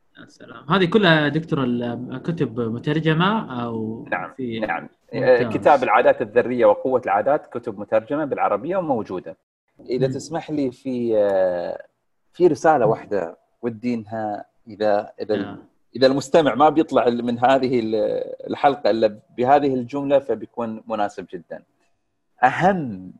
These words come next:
Speaker 2: عامل في العادات هو المحفزات والبيئة المحيطة.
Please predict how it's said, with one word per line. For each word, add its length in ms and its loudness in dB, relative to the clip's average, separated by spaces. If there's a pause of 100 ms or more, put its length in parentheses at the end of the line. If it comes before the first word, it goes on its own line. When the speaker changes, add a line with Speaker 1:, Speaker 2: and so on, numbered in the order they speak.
(120)
Speaker 2:
عامل 640 2
في 460 -8
العادات 760 -2 (240)
هو 140 2
المحفزات 920 -4
والبيئة 480 -4
المحيطة. 640 -10